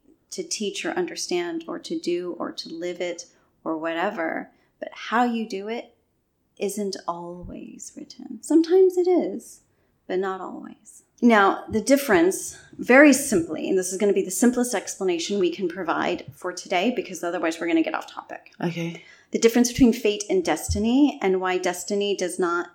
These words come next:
Speaker 1: exist in five D oneness.
Speaker 2: Oh.
Speaker 1: We said that in the book, though, because at some point, fate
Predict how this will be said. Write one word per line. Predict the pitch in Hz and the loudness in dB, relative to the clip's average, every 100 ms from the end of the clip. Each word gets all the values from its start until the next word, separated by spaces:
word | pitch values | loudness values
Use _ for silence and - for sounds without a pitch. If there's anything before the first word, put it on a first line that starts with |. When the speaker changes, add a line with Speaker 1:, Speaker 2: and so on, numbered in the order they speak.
| - | -12
Speaker 1:
exist | 160 - 170 170 - - | -10 -6 -6 -6 -10 -6
in | 190 | -6
five | 180 180 165 165 | -4 -6 -8 -6
D | 175 | -4
oneness. | 160 165 160 190 269 311 311 | -4 -2 -2 2 4 4 4
Speaker 2:
Oh. | 165 196 117 - _ _ _ _ _ _ _ | -2 -2 -4 -12 _ _ _ _ _ _ _
Speaker 1:
We | 214 311 | 6 6
said | 339 339 | 6 4
that | 359 254 | 6 4
in | 196 | 4
the | 170 | 2
book, | 165 226 - | 2 0 0
though, | - - 180 _ _ _ _ - | -8 -8 -14 _ _ _ _ -2
because | 220 214 214 202 - _ _ _ _ _ _ - | -2 2 2 2 -6 _ _ _ _ _ _ 0
at | 202 | 0
some | - 240 240 | 2 4 4
point, | 240 220 - - | 2 0 -2 -6
fate | - 214 208 - | -4 0 0 -4